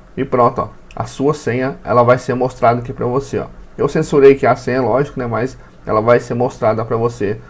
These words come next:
após isso, ok? Então lembrando, ó, ó, type, ok? E senha,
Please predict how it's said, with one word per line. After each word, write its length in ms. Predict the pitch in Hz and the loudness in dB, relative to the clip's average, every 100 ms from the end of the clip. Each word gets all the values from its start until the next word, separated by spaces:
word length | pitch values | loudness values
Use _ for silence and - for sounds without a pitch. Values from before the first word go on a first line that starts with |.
| - - | -20 -12
após 400 | - 123 123 127 | -2 6 6 6
isso, 300 | 90 - - | -6 -6 -4
ok? 340 | - 160 156 - - - | 2 2 0 -8 -16 -2
Então 140 | 113 | 2
lembrando, 400 | 156 143 107 101 | 4 4 2 4
ó, 220 | 107 - - - - - - | 4 4 -4 -20 -20 -20 -4
ó, 160 | - 104 | 2 2
type, 640 | - 98 120 170 185 180 - - | 4 4 4 2 -2 -4 -6 -10
ok? 460 | - - 117 165 180 - | -8 -2 -2 -4 -8 -14
E 80 | 135 | -12
senha, 460 | - - 92 60 | -8 -6 -6 -6